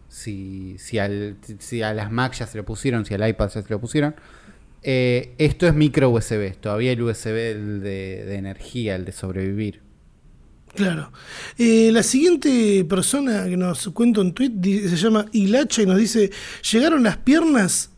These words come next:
Speaker 2: eso es el futuro, las piernas a el metaverso, acá donde estamos en el mundo de Zuckerberg".
Speaker 1: Claro.
Speaker 2: Hicieron un anuncio esta semana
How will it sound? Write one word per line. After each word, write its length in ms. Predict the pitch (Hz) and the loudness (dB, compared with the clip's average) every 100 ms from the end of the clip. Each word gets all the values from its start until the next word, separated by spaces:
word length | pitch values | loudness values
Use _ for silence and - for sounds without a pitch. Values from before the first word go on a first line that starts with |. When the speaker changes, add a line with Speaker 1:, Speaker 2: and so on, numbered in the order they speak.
| _ | _
Speaker 2:
eso 220 | 277 214 | 0 2
es 60 | 226 | 4
el 80 | 208 | 4
futuro, 480 | 170 180 196 180 180 | 2 2 2 2 2
las 160 | 185 | 0
piernas 440 | - 262 254 - - | 2 2 4 2 -2
a 800 | 214 185 180 175 165 165 165 156 - - - - - | -2 0 2 0 0 -2 -2 -6 -10 -20 -20 -20 -12
el 520 | - 180 180 175 170 160 | -4 -2 0 0 -2 0
metaverso, 800 | 180 185 185 190 220 202 - 175 | 2 4 4 6 6 6 2 -2
acá 200 | 165 202 | 2 2
donde 180 | 190 175 | 4 2
estamos 400 | - 208 180 190 | 2 2 2 2
en 80 | |
el 80 | 180 | 2
mundo 320 | 180 196 196 180 | 4 4 4 2
de 100 | 170 | 2
Zuckerberg". 640 | 233 220 240 196 175 160 - - | 2 4 4 2 0 -4 -10 -6
Speaker 1:
Claro. 260 | 120 90 | -4 -2
Speaker 2:
Hicieron 280 | 190 208 214 | 0 2 4
un 100 | 214 | 4
anuncio 340 | 208 240 214 185 | 4 6 4 2
esta 140 | 190 | 0
semana 480 | 170 214 220 202 196 | 2 4 4 4 0